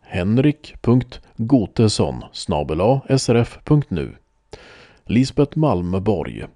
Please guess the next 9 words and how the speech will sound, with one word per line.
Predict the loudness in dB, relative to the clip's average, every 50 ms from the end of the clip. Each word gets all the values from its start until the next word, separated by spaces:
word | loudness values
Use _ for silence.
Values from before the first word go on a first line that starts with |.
| _ -12
ordförande | -10 -8 -8 -8 -4 -2 0 2 2 2 2
S | 2 2 2
R | 4
F, | 4 2 0 -2 -14 -20 _ _ _ -2
Ängelholm | 0 2 2 2 2 4 4 4 4 4 2 0 0
Båstad, | -2 -2 -4 -4 -6 -6 -6 -4 -4 -6 -8 -12 -18 _ _ _ -4
noll | 0 0 0 0
sju | 0 -2 -4 -2
noll, | 0 0 0 0 0